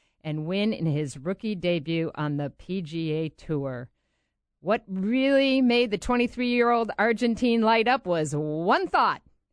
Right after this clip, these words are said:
He was going to the Masters and having his first chance, uh, to possibly win a green jacket. So big congratulations to him. And this was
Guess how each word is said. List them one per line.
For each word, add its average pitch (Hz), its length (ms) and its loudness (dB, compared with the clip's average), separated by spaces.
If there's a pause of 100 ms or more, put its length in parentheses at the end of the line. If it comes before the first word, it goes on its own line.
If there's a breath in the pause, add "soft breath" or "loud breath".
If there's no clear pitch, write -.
(460)
He 147 120 -10
was 147 220 -10
going 285 460 2
to 349 160 -2
the 370 120 2
Masters 165 880 -2
and 151 300 -8 (200)
having 196 320 -2
his 156 160 -6
first 226 400 -4
chance, 170 560 -2
uh, 156 240 -6
to 165 120 -8
possibly 151 1000 -4 (720)
win 175 480 -6
a 156 200 -8 (100)
green 165 500 -4 (200)
jacket. 151 760 -6
So 151 640 -8
big 220 260 -2
congratulations 185 920 -4
to 170 100 -2
him. 233 180 0
And 180 140 0
this 285 200 0
was 208 260 -4